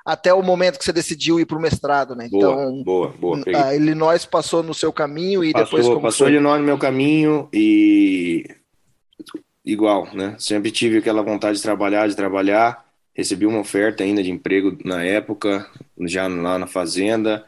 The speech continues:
Speaker 2: Pensei, mas aí em contato com, com orientadores, com os mentores aqui dos Estados Unidos, ah, meio que me abriu minha cabeça, assim, em relação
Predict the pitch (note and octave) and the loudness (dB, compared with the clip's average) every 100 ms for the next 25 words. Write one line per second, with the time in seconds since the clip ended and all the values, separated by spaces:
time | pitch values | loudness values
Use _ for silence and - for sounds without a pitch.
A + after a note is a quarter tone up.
0 | _ - A2+ A2 - A#2 B2 C3+ - - | _ -2 -2 0 0 2 2 0 -6 -20
1 | _ - G2 G#2 G#2+ A2+ A2 A#2+ A2+ A2+ | _ -6 -4 0 0 0 -2 -4 0 -2
2 | A2 G#2+ G#2 G2+ F#2 G2+ G2+ G2+ F#2+ F#2+ | -2 -2 -2 -2 -2 -2 0 -2 -2 -2
3 | F#2+ G#2+ G#2 - G2 F#2+ F#2+ F2 - G#2 | 2 4 2 0 -4 -2 -4 -4 0 4
4 | G#2+ F2 D#2+ F2 - F2+ F2 F2+ F#2+ G#2+ | 4 0 -8 -8 -4 -4 -4 -2 -2 -2
5 | - - _ _ - F#2 F2 F2 E2+ D#2+ | -8 -20 _ _ -8 -4 -2 -2 -2 -4
6 | D#2 - - G2 G#2+ G#2+ A2+ G#2+ G2 G#2 | -6 -12 -6 2 2 2 0 0 0 0
7 | G#2+ G#2+ G2 G2 G#2 G#2 G2+ G2+ G2+ G2 | -2 -4 -2 0 0 -2 -2 -2 -4 -4
8 | G#2 G2 | -2 -4